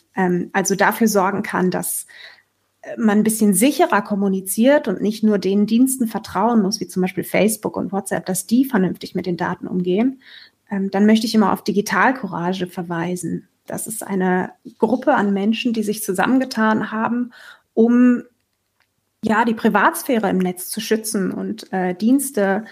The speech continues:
äh, zu bewerben, die das toll machen, aber gleichzeitig auch Dienste anzuprangern, die sich nicht um Privatsphäre kümmern.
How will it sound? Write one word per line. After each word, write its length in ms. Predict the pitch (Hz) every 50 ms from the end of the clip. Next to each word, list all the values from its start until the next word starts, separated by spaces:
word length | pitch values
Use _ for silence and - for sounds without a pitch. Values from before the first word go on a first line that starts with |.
| - - - _ _ _
äh, 240 | - 202 185 190 190 190 - -
zu 140 | - 226 -
bewerben, 600 | 208 196 180 190 180 190 220 247 277 269 247 220
die 100 | 226 220
das 180 | 202 196 -
toll 300 | - - - 202 202 254
machen, 300 | 277 262 262 262 285 254
aber 140 | 202 202 214
gleichzeitig 640 | 214 202 185 233 226 - - - 220 220 220 -
auch 80 | 214 220
Dienste 340 | - 220 220 220 - - -
anzuprangern, 840 | - 247 302 330 - 262 - - - 190 180 185 190 185 - - 214
die 120 | 220 202
sich 200 | 185 - 196 -
nicht 300 | 214 214 254 - - -
um 80 | - 214
Privatsphäre 640 | - - 196 190 185 208 214 - - 202 190 - -
kümmern. 480 | - - 196 185 185 180 208 277 302